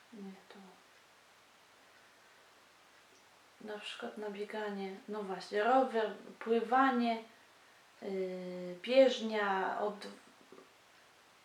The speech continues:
jak to? Ciężary i tym podobne, no. To wtedy ustawiacie sobie, ile czasu to robicie.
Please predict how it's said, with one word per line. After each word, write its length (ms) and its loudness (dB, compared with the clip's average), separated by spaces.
jak 120 -12
to? 280 0
Ciężary 840 8
i 60 -10
tym 180 -6
podobne, 600 -6
no. 160 -6
To 280 -12
wtedy 300 -2
ustawiacie 540 -4
sobie, 280 -8
ile 320 -8
czasu 340 -12
to 120 -14
robicie. 520 -8